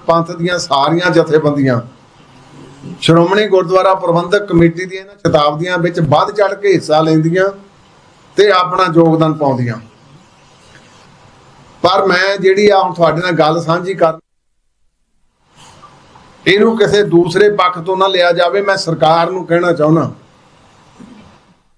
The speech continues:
ਕਿ ਸ਼੍ਰੋਮਣੀ ਗੁਰਦੁਆਰਾ ਪ੍ਰਬੰਧਕ ਕਮੇਟੀ ਨੇ ਬਹੁਤ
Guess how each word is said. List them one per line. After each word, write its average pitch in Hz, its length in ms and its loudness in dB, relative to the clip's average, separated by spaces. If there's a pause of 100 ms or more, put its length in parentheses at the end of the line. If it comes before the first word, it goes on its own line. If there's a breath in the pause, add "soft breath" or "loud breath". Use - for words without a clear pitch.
(480)
ਕਿ 208 160 2
ਸ਼੍ਰੋਮਣੀ 185 440 2
ਗੁਰਦੁਆਰਾ 190 440 2
ਪ੍ਰਬੰਧਕ 196 560 0
ਕਮੇਟੀ 180 340 -2
ਨੇ 202 120 -14
ਬਹੁਤ - 300 -20